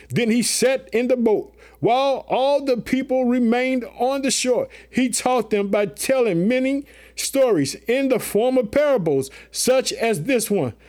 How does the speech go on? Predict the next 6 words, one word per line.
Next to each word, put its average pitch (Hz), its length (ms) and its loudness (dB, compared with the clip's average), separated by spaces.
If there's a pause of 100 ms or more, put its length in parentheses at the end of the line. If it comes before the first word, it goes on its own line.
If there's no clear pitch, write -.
(180)
He 254 120 0
said, 254 260 0
"Listen, 254 440 0 (680)
a 247 160 4
farmer 294 400 -2
went 254 340 0